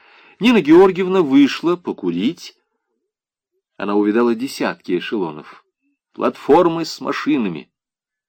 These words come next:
и машины стали беженками. В теплушках семьи, чайники, пелёнки. Из Курска, из Орла, из Калинина. Две недели едут.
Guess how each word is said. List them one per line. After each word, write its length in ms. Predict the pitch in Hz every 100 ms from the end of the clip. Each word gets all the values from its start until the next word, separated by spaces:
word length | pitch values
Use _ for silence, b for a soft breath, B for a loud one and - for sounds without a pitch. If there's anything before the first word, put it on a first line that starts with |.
| _
и 120 | 90
машины 440 | 87 - 147 156
стали 360 | 92 - 85 82
беженками. 760 | 76 82 76 76 73 - 71 67 _ _ _ _ _ _ _ _
В 120 | -
теплушках 760 | 147 139 175 175 - 165 - -
семьи, 760 | - - 139 165 160 156 160 _ _ _
чайники, 680 | - 123 131 143 147 139 147
пелёнки. 760 | - 104 95 123 131 - 131 - _ _ _ _ _ _ _
Из 160 | 101 -
Курска, 580 | - 143 - - 131 131 _ _ _ _ _
из 160 | 85
Орла, 440 | 92 90 107 120 - _
из 140 | -
Калинина. 560 | - 101 120 98 76 - _ _ _ _ _
Две 320 | 78 78 127
недели 540 | 147 143 117 127 127 104
едут. 640 | 92 82 90 78 73 -